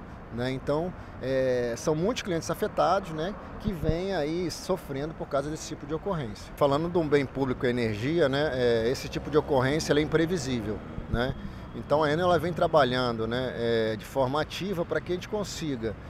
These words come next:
né, é, recuperar o mais rápido possível quando há um impacto, a falta de energia ao cliente, que isso é diretamente impactado, né, na qualidade de fornecimento, e também com o sistema de automação de rede, né, para minimizar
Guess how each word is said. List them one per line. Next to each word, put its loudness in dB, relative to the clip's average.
né, 2
é, 2
recuperar 4
o 0
mais 0
rápido 0
possível -8
quando 2
há 4
um -2
impacto, -2
a 0
falta -2
de -2
energia -2
ao 2
cliente, -2
que -10
isso -2
é 2
diretamente 2
impactado, -2
né, -4
na -6
qualidade 2
de -10
fornecimento, -2
e -2
também 8
com 0
o -2
sistema 6
de 8
automação 8
de 0
rede, 4
né, 4
para 4
minimizar 6